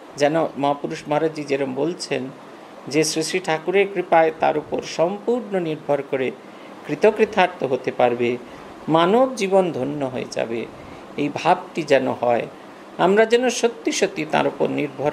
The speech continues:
করে আমাদের নিজের জীবনকে ভগবত অভিমুখী করে উঠতে পারি। আপনাদের সকলকে বাংলা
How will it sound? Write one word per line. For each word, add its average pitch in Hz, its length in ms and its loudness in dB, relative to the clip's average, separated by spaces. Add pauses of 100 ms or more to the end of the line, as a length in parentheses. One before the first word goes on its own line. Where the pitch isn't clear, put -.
(100)
করে 135 280 0 (480)
আমাদের 139 320 2
নিজের 143 360 -2
জীবনকে 147 600 -2 (560)
ভগবত 160 840 0
অভিমুখী 156 760 -2 (200)
করে 117 240 2
উঠতে 113 300 -4
পারি। - 260 -2 (840)
আপনাদের 143 340 0
সকলকে 180 720 0 (500)
বাংলা 131 520 2